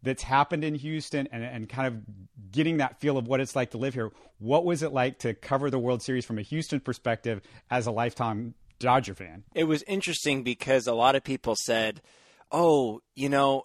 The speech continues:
Speaker 2: you, you've got the best of both worlds. You've got Houston and Los Angeles in the World Series. You may, this must be a tough decision for you." And I always tell them it really wasn't a tough decision for me. I've been a lifelong Dodgers fan.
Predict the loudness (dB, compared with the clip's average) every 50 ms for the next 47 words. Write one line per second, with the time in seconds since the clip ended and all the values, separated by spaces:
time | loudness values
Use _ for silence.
0 | _ _ -14 -12 -12 -10 -8 -8 -4 0 2 0 2 0 -2 0 0 0 0 0
1 | -2 -4 -2 2 4 4 4 2 0 2 4 6 6 6 6 4 2 -2 -6 -2
2 | 2 4 6 6 4 2 _ _ _ _ -8 -4 -2 -2 -2 -2 0 0 2 2
3 | 2 0 -2 -2 -2 0 0 0 2 4 4 4 2 0 -4 -4 -2 -2 -4 -4
4 | -4 -4 -2 -2 0 2 4 4 4 4 2 -2 0 2 4 4 2 2 0 -2
5 | -2 0 -2 -4 -4 -6 -8 -4 -4 -4 -2 0 0 0 0 0 -2 0 0 0
6 | 0 0 -4 -4 -4 -4 -8 -8 -2 0 0 2 0 0 -4 -2 -2 0 0 2
7 | 2 2 2 2 0 0 -2 -4 -10 -16 -20 -20 -14 -4 2 4 4 4 4 2
8 | 2 4 4 6 6 4 0 2 0 0 4 4 4 4 4 4 6 8 8 8
9 | 6 4 -4 -4 -2 -4 -6 -6 -6 -10 -8 -8 -6 -8 -8 -12 -14 -12 -14 -12
10 | -12 -12 -8 -2 -2 0 2 2 2 2 2 4 2 2 2 2 0 0 2 2
11 | 2 2 2 2 0 -2 -6 -10 -8 -4 -2 -2 0 -2 -2 -6